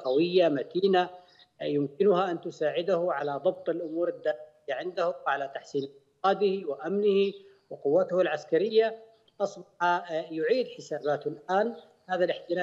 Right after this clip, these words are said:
الذي لم يستطع أن يحمي نفسه من فصائل م-، مسلحة ببضعة آلاف من المقاتلين محاصرين منذ عشرات السنوات بتسليح بدائي بين قوسين بلغة الجيوش،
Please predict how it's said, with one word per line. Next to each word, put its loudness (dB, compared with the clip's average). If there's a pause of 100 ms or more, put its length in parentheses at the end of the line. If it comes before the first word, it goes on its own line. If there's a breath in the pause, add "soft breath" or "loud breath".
الذي 4
لم 2
يستطع -2
أن -4
يحمي -2
نفسه 2 (400 loud breath)
من 2 (420)
فصائل 2
م-، -4 (600)
مسلحة 2
ببضعة 0 (160)
آلاف -8
من -8
المقاتلين -4 (360 soft breath)
محاصرين 0
منذ 0
عشرات -4
السنوات -2 (340 soft breath)
بتسليح 0 (140)
بدائي 0
بين -6
قوسين -8
بلغة -8
الجيوش، -2